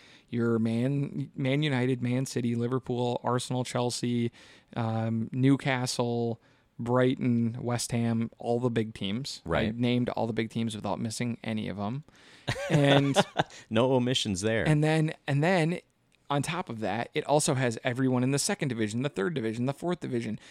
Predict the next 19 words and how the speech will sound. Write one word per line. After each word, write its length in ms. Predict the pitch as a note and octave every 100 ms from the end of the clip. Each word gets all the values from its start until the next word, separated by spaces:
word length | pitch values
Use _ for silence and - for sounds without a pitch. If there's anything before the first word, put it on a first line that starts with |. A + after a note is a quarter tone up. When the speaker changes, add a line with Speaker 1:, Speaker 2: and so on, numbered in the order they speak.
| - - _
Speaker 1:
all 200 | C#3+ F#3+
the 60 |
way 120 | G#3 F#3
down 220 | F3 F3+
to, 100 | D#3
like, 360 | C#3 B2 - - -
literally 880 | B2 C3+ D#3 D#3 D#3 C#3+ C3+ C3 B2 - - _ _
these 360 | - B2+ C3+ C3+
guys 540 | D3 C#3+ C#3+ B2+ - - -
are 540 | C3 B2+ B2 B2 B2
a 60 | -
team 640 | - - F#3 F3 D#3+ D3+
that 240 | C3 A#2
goes 260 | B2+ C#3+ D3
to 120 | -
a 60 | C3
pub 380 | - G#3+ G3 C#3+
together 600 | C#3 C3 B2 B2+ B2+ B2
and 560 | C#3 C3 B2+ B2 B2 -